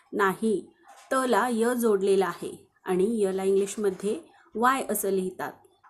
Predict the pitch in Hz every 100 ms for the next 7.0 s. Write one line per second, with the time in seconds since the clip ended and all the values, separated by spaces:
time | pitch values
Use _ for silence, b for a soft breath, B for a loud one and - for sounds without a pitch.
0 | - 269 302 240 220 190 185 - 277 311
1 | 240 214 208 202 208 196 190 - 151 -
2 | _ b _ 262 311 320 240 254 294 226
3 | 214 202 190 - - - - 196 240 262
4 | 202 196 202 202 208 - 226 190 185 247
5 | 381 208 196 208 190 196 330 - 214 220
6 | 214 254 208 208 196 202 202 175 - 160